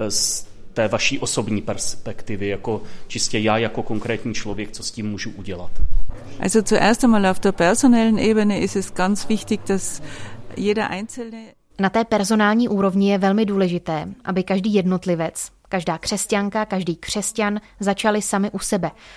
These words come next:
Speaker 3: a podívali se na to, v čem spočívají jejich obavy. Kde nedokážu mluvit s druhými lidmi, kdy se snažím před něčím schovávat, na co se nechci hlouběji podívat pro pochopení,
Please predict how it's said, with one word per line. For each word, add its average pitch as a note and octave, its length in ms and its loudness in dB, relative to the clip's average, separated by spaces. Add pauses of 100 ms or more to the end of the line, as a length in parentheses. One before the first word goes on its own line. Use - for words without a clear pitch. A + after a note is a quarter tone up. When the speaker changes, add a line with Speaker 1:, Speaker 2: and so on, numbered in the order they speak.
(240)
Speaker 3:
a F3+ 100 2
podívali A3+ 520 0
se B3+ 180 -2
na G3+ 140 0
to, E3+ 220 -2
v - 100 -16
čem A3 280 -2
spočívají G3 800 -2
jejich G3+ 260 0
obavy. F#3 420 0 (840)
Kde G#3 280 4
nedokážu F#3+ 520 2
mluvit E3+ 300 -2
s F3 60 -10
druhými G3 400 0
lidmi, F3+ 420 -2 (260)
kdy G#3+ 180 2
se G3+ 160 -4
snažím F#3+ 480 0
před F#3+ 200 -2
něčím F#3 320 -2
schovávat, F3+ 760 -2 (380)
na G3+ 140 2
co A#3 140 -2
se A#3 140 0
nechci G#3+ 300 -2
hlouběji F#3+ 460 2
podívat F3 460 -4
pro G3+ 160 0
pochopení, F#3+ 760 -2